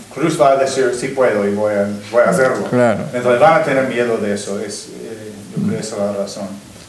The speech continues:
Speaker 1: Y yo no, yo no acepto esta idea que Obama era el presidente en cadenas que no pudo hacer nada, ¿no? Que fue, eh, es que él tiene arreglos, e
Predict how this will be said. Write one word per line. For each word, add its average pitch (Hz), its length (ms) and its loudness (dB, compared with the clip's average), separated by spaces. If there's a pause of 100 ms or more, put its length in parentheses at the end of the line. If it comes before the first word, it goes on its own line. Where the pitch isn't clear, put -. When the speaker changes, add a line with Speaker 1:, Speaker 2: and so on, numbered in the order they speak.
Speaker 1:
Y 143 80 -6
yo 202 220 8
no, 156 280 4
yo 170 140 4
no 156 160 4
acepto 135 480 0
esta 120 220 -6
idea 110 400 -4
que 104 400 -6 (160)
Obama 117 580 0
era 110 320 -2
el 104 80 -6
presidente 107 600 -6
en 104 100 -2
cadenas 98 560 -6
que 101 120 -12
no 98 100 -4
pudo 95 480 -10 (480)
hacer 101 360 -8
nada, 90 480 -6
¿no? 87 80 -12 (240)
Que 101 100 -14
fue, 90 180 -10 (580)
eh, 107 200 -6
es 92 100 -8
que 101 440 -4
él 110 240 -6
tiene 104 300 -8
arreglos, 117 480 -4 (100)
e 107 120 -12